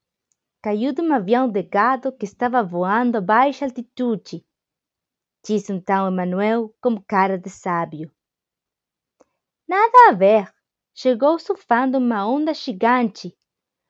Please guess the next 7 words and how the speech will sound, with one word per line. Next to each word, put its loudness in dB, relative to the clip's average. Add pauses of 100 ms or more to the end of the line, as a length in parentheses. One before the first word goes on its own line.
(160)
disse -4
seu -6
irmão -4
Chimel -4
Federico. -6 (2250)
"Eu 4
vi. -2